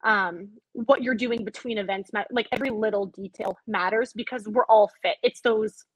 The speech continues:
like we were talking about before, those one percents that when you do get the forty fittest people together, we're, we're all incredibly fit. It's who does the little things right all weekend. So that's something that I, I didn't quite understand my first year that I,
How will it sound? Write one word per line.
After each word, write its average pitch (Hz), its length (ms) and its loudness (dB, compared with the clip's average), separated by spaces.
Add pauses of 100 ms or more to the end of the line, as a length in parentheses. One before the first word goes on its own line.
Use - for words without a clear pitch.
like 233 160 2
we 226 80 0
were 214 80 4
talking 214 200 -2
about 202 180 -2
before, 220 200 -2
those 196 300 -6
one 220 300 -2
percents 196 540 -6
that 185 220 2 (420)
when 285 180 4
you 247 100 0
do 247 240 -4
get 214 200 -2
the - 80 -6 (100)
forty 220 460 -2 (400)
fittest 214 260 0 (260)
people 208 260 -6
together, 196 600 -4 (440)
we're, 226 380 2 (520)
we're 254 120 2
all 254 240 4
incredibly 214 500 -4
fit. - 360 -4
It's - 360 -10
who 277 140 -2
does 226 300 2
the 226 80 -2
little 214 340 -4
things 190 600 -10 (520)
right 185 400 -4 (160)
all 208 200 4
weekend. 185 480 -8
So 185 380 -4 (480)
that's 247 200 2
something 240 280 -2
that 220 140 4
I, 196 220 0
I 226 60 0
didn't 226 280 -4
quite 220 340 0
understand 202 720 -4
my 233 140 0
first 247 340 -6
year 254 200 -2
that 208 140 2
I, 214 240 0